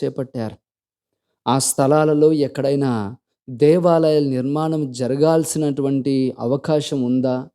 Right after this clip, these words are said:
అవసరత ఉందా, ఆ చోట్ల నిర్మాణం కూడా చేపట్టాలనేటువంటి తలంపు కూడా వీరికి ఉన్నది.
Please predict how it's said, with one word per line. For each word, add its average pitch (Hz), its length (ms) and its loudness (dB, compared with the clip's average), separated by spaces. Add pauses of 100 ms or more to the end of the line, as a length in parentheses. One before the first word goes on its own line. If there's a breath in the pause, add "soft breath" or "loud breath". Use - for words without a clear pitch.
(180)
అవసరత 143 600 0
ఉందా, 120 480 -4 (400)
ఆ 135 80 -4 (160)
చోట్ల 208 220 2
నిర్మాణం 185 600 2
కూడా 190 180 0
చేపట్టాలనేటువంటి 151 1120 -2
తలంపు 127 460 -6
కూడా 165 240 -4
వీరికి 135 380 -4
ఉన్నది. 117 320 -2